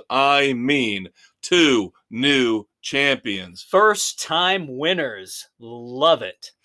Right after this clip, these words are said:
Speaker 1: Yep. Now, one, of course, in hockey, an expansion team that hasn't been around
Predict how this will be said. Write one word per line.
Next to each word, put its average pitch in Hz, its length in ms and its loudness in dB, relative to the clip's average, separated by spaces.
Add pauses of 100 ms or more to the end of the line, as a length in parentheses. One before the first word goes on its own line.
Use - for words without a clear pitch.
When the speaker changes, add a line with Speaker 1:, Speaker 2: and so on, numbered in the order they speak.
(280)
Speaker 1:
Yep. 107 200 -2 (260)
Now, 117 180 4
one, 143 240 4
of 147 140 -2
course, 127 540 -2 (520)
in 117 160 -6
hockey, 123 760 -2 (840)
an - 60 -10
expansion 127 580 -6
team 117 240 -8
that 107 120 -6
hasn't 120 360 -2
been 110 160 -2
around 107 340 -4